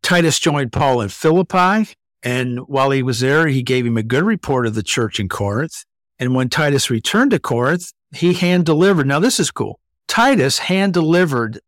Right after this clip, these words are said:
the epistle of Second Corinthians back to the Corinthian church. So without Titus being very careful and making a safe journey, we, we would never have the letter of Second Corinthians. He organized a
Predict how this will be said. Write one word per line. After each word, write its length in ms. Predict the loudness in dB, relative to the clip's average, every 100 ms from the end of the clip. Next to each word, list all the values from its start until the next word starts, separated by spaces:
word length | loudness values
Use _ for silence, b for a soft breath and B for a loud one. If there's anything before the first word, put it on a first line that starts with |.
| _
the 180 | -2 0
epistle 640 | -2 -2 -2 0 0 0
of 160 | -2 -4
Second 500 | -2 -2 -2 -4 -6
Corinthians 840 | -6 -2 0 -2 -4 -6 -6 -8 -8 _ _ _ _
back 240 | 0 0
to 120 | 2 2
the 120 | 2
Corinthian 500 | 0 -2 -2 -2 -2
church. 400 | 0 0 0 -2
So 220 | 0 0
without 520 | 0 0 2 2 0 -2
Titus 640 | 0 2 2 0 -2 -4 -8 _ _ _ -8
being 280 | 0 2 2
very 260 | 4 4 4
careful 560 | 2 2 2 0 -2
and 140 | 0 -2
making 420 | -2 -2 0 0
a 60 |
safe 300 | 0 0 -2 -2
journey, 340 | 0 0 0
we, 260 | 0 -2 -2
we 220 | -2 -2
would 140 | 0
never 240 | -2 -2 -2
have 180 | -2
the 100 | -2
letter 300 | -2 -2 -2
of 80 | -2
Second 360 | -2 -4 -4 -6
Corinthians. 600 | -6 -8 -8 -14 -14 -16 -16 _
He 160 | 0 4
organized 680 | 4 4 4 4 2 0 0
a 280 | 0 -2